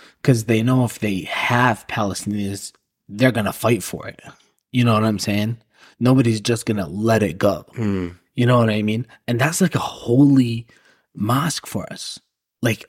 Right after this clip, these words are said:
Speaker 1: a major mosque for us. You know what I'm saying? It's a holy place. Nobody's just gonna let it go.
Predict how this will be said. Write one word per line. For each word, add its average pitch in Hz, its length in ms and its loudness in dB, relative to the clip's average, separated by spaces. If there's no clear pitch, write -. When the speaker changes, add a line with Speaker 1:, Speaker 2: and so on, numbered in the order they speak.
Speaker 1:
a 131 80 4
major 123 600 4
mosque 113 500 -4
for - 180 -14
us. - 320 -14
You 131 100 4
know 131 140 6
what 117 100 0
I'm 113 140 -2
saying? 113 380 -4
It's 110 140 -10
a 110 80 -2
holy 135 420 2
place. - 600 -6
Nobody's 165 540 4
just 135 260 2
gonna 123 200 2
let 107 320 0
it 101 220 -6
go. 92 400 -8